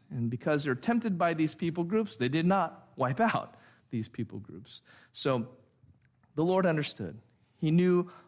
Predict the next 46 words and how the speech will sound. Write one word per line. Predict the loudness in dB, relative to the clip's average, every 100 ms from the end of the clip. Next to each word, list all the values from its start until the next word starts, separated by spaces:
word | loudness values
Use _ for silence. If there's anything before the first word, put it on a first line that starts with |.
| -4
all | 0 0
of | 0
that. | -2 -2
But | 0
that's | 0 0
what | 0 2
we're | 0
kind | 0 0
of | 2
looking | 2 4 4 2 0 2
at | 0 -2 -2
when | -2 0
we | -2
see, | -4 -6 -2 0 2 0 -4 -12 -20 _ -4
uh, | -2
a | -2
passage | 0 -2 0 -4 -2 0
like | 0 -2 -2
this | 0 0 -2 -8 -2
where | 0 0
it | -2
doesn't | -4 -4 -6
quite | -4 -6 -6
seem | -8 -2 0 0
like | -2 -2
they've | -4
done, | -2 0 -2 -4 -14 -20 _ -4
uh, | -2
what, | 0 0 0 -2 -14 -8
what | -6 -2
God | 0 0
had | 0
really | 0 -2
promised | -4 -2 0 0 -4 -14 -18 -16 -6
in | -2
the |
land | 0 0 0
that | -4 -8 -20 _ _
he | -2
had | -2 0
intended | -4 -2 -2 -2 -4
to | -4
give | -2 -2 -4
them, | -6 -2
even | 0 0
though | 2 0